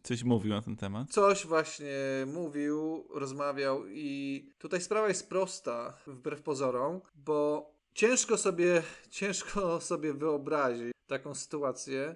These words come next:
Speaker 2: że dwie osoby albo więcej spotykają się ze sobą i nie mają zaplanowanej rozmowy, że ona tak przebiega,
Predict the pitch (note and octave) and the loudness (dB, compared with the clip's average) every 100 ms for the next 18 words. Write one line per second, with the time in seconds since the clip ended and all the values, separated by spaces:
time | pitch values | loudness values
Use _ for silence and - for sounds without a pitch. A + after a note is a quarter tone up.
0 | - B2+ B2 C3 B2+ C3 B2+ _ C#3 C3+ | -10 -10 -2 0 0 -2 -6 _ -6 2
1 | F3 F3 F3 F3 D3 D3 D3+ F#3 F#3 _ | 6 6 6 2 4 2 2 0 -8 _
2 | _ B2+ A#2+ B2 C3 B2+ B2 B2+ B2+ C#3+ | _ -4 -2 0 0 0 -2 -4 -2 -4
3 | - D3 D3+ D#3 C#3+ C3+ C3 C3+ C3+ C#3 | -4 -4 -2 0 2 0 -2 -4 -4 -2
4 | A#2 B2 C#3+ F#3 - _ - G3+ F#3+ F#3 | -2 -2 -2 -4 -10 _ -4 0 2 2
5 | F#3 F3+ _ - E3 E3+ E3+ F3 E3+ D#3 | 0 -8 _ -6 -2 0 0 0 0 0
6 | D3+ - D3+ C#3+ C#3 C3+ C3+ C3 B2 B2 | -2 -2 -2 -2 -2 0 0 0 -2 -4
7 | A#2+ A#2 - B2+ C3+ C#3 C3+ - - - | -6 -10 -8 -4 -4 -4 -6 -8 -10 -6
8 | A#2+ C3 C#3 B2 C3 B2+ B2+ B2 B2+ | -4 -2 -2 -2 0 0 2 0 -2